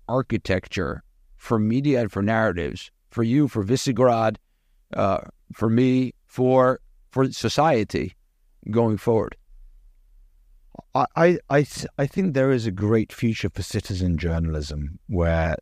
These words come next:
Speaker 2: the, the truth is not owned by anyone and everyone is a journalist. There is a, there is a great beauty to that,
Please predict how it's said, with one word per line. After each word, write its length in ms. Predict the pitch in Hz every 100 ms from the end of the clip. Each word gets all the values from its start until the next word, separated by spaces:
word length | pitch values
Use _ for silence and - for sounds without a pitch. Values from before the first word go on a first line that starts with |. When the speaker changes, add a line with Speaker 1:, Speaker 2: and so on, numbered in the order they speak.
| _
Speaker 2:
the, 440 | 82 90 87 85 85
the 200 | 85 90
truth 380 | - - 98 87
is 120 | 80
not 200 | 80 85 - -
owned 480 | 90 87 85 78 -
by 200 | 80 -
anyone 500 | 87 82 78 78 78
and 140 | 78 -
everyone 560 | 87 85 85 80 78 76
is 260 | - 87 76
a 60 | 73
journalist. 760 | 76 71 64 53 - - - _ -
There 260 | 92 87 90
is 160 | 82
a, 280 | 85 82 82 -
there 280 | 87 87 87
is 180 | 80
a 140 | 82 78
great 360 | 85 85 73
beauty 380 | 76 82 85 80
to 160 | - 78
that, 260 | 80 80